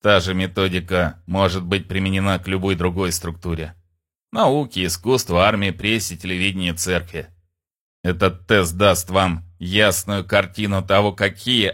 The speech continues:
отделы в организации полностью оккупированы мерзкими дегенератами, какие находятся в состоянии застоя под руководством плохих дегенератов и какие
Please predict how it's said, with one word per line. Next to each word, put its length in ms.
отделы 560
в 80
организации 1040
полностью 600
оккупированы 720
мерзкими 420
дегенератами, 800
какие 400
находятся 680
в 20
состоянии 600
застоя 500
под 160
руководством 680
плохих 540
дегенератов 800
и 120
какие 640